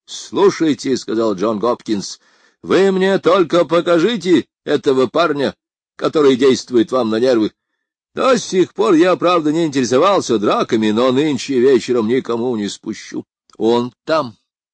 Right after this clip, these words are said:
сказала дама, указывая на закрытую дверь. — Идите. Вы уверены, что не боитесь?» «Я, — сказал Джон Гопкинс, — дайте мне только розу из вашего букета, ладно?»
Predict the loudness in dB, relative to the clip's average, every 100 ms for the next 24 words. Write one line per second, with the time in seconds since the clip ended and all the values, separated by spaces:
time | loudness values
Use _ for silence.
0 | _ -20 -16 -10 -6 -4 -4 -2 -4 -6
1 | -12 -10 -10 -8 -10 -12 -14 -12 -12 -12
2 | -8 -8 -8 _ _ _ _ -6 -4 -6
3 | -10 -16 _ _ _ _ -10 -2 0 2
4 | 2 0 -2 -6 -10 -10 -10 -8 -10 -12
5 | -14 -16 -18 _ _ _ _ _ _ _
6 | _ -18 -6 -2 0 0 -2 -8 -12 -10
7 | -8 -8 -6 -6 -4 -4 -4 -4 -8 -8
8 | -8 -14 -20 _ _ _ _ _ -4 0
9 | 0 0 -2 0 0 2 0 0 0 2
10 | 2 2 2 0 0 0 0 -2 -6 -6
11 | -6 -4 -4 -4 -4 -2 -2 -4 -8 -14